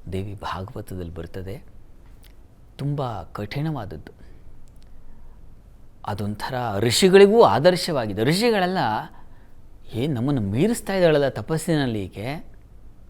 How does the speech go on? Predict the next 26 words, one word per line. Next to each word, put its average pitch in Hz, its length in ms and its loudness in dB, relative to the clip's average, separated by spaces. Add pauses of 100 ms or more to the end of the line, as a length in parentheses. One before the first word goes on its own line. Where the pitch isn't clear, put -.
(540)
ಆಹಾರ 127 300 0
ತಗೊಳ್ತಾ 170 400 -2
ಇಲ್ಲ, 123 200 -10 (580)
ನಿದ್ರೆ 123 420 -2
ಇಲ್ಲ, 190 200 -4 (1600)
ಅಷ್ಟು 113 420 -6
ಗಿಡಮೂಲಿಕೆಗಳು 127 720 -2
ಅದು 113 220 -2
ಇದು 123 200 -6
ಏನು, 95 320 -8 (340)
ಆ 85 200 -10
ಗೆಡ್ಡೆ 127 380 -2
ಗೆಣಸು 123 320 -4
ಕಂದ 123 320 -4
ಮೂಲಗಳನ್ನ 139 540 -4
ತಿಂತಾ 147 320 -6
ಇದ್ಲು, 143 180 -2
ಅದೂ 156 160 8
ಇಲ್ಲ, 220 220 4 (1800)
ನೀರನ್ನು 214 440 6
ಸ್ವೀಕರಿಸ್ತಾ 208 540 -2
ಇಲ್ಲ, 151 140 2
ಅದೂ 180 220 6
ಇಲ್ಲ, 233 200 0
ಈಗ 151 160 -2
ಬಿಟ್ಬಿಟ್ಟಿದ್ದಾಳಲ್ಲಪ್ಪ. 135 760 -4